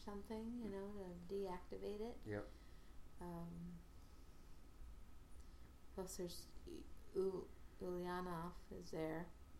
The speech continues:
Speaker 2: Uvanov.
Speaker 1: Uvanov is there. So he could help. And maybe try to redeem himself or something. 'Cause they are good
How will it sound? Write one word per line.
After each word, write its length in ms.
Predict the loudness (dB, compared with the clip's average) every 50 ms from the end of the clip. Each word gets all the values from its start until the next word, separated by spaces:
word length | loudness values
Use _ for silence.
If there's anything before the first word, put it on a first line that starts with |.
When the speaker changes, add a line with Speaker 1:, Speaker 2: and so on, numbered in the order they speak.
| -8 -8 -8 -8 -8 -6 -4 -2 0 2
Speaker 2:
Uvanov. 460 | 2 4 4 4 4 2 0 -2 -2 2 2
Speaker 1:
Uvanov 560 | 4 4 6 6 6 6 6 6 4 2 2 0 0 0
is 80 | 0 2
there. 340 | 4 6 6 6 6 4 2 -2 -4 -8 -8 -8 -8 -8 -8 -8 -8 -8 -8 -8 -6 -6 -8 -8 -8 -8 -8 -8 -8 -8 -8 -8 -8 -8 -8 -8 -8 -4
So 100 | -2 0 2 4
he 120 | 4 6
could 160 | 6 4 4
help. 340 | 4 4 4 2 2 0 -4 -6 -8 -8 -10 -10 -8 -8 -8 -8 -8 -8 -10 -10 -8 -8 -6 -6 -6 -6 -8 -8 -8 -8 -8 -8 -8 -10 -10 -8 -8 -8 -8 -8 -8 -8 -8 -8 -6 -6
And 80 | -6 -4 -4 -4 -2
maybe 220 | -2 -2 -2 -2 0
try 100 | 0 0
to 100 | 0 0 0
redeem 320 | 0 0 0 0 0 2 0
himself 420 | 0 -2 -2 -2 -2 -2 -2 -2 -4
or 80 | -4 -4
something. 400 | -4 -4 -4 -4 -4 -4 -4 -4 -4 -4 -6 -6 -6 -6 -8 -8 -8 -8 -6 -6 -6 -6 -6 -6 -6 -6 -6 -6 -6 -4 -4 -4 -6 -6 -6 -8 -8 -8 -10 -8 -8
'Cause 100 | -8 -6 -4
they 80 | -2 -2
are 160 | 0 0 -2 -2
good 120 | -2 -2